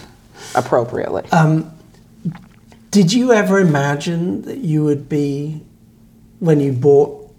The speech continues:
Speaker 2: that first work, that twenty odd plus years later, you would be thinking like this
Speaker 1: No.
Speaker 2: about collecting or,
Speaker 1: No.
Speaker 2: or artists, or that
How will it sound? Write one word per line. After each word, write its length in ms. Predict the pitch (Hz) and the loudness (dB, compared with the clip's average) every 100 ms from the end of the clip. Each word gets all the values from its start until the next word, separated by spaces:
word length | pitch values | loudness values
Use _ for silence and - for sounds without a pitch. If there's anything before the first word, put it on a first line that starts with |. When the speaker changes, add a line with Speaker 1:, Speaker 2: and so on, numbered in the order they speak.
| _ _ | _ _
Speaker 2:
that 260 | - - - | -4 -4 -2
first 380 | 175 151 123 - | 0 0 0 -4
work, 540 | 143 143 151 - - _ _ - - - | -2 -2 -2 -10 -20 _ _ -20 -20 -14
that 240 | - - - | -8 -8 -10
twenty 340 | - 151 135 | -8 -4 -4
odd 300 | 131 127 123 | -4 -8 -10
plus 280 | 139 131 - | -8 -6 -4
years 340 | 151 135 131 127 | -2 -2 -2 -4
later, 500 | 139 135 - 170 - | -6 -6 -8 -8 -8
you 240 | 151 143 139 | -8 -6 -6
would 240 | 135 123 | -6 -8
be 400 | 139 135 127 131 - - - _ | -8 -6 -6 -10 -14 -20 -20 _
thinking 760 | - - 208 143 - 156 - 82 | -20 -2 -2 0 -4 -4 -4 -6
like 280 | - 143 - | -8 -12 -12
this 360 | 135 135 - - | -10 -10 -10 -8
Speaker 1:
No. 60 | |
Speaker 2:
about 380 | 156 135 131 131 - - - - | -4 -4 -4 -8 -12 -20 -20 -8
collecting 580 | 151 143 - 143 139 | -6 -6 -8 -8 -8
or, 160 | 139 143 | -8 -6
Speaker 1:
No. 260 | 120 123 - | -6 -6 -10
Speaker 2:
or 200 | 151 143 | -10 -8
artists, 540 | 135 131 - 123 - | -8 -8 -6 -8 -8
or 300 | - 170 156 | -2 2 4
that 420 | 151 147 151 - | 2 -2 -4 -8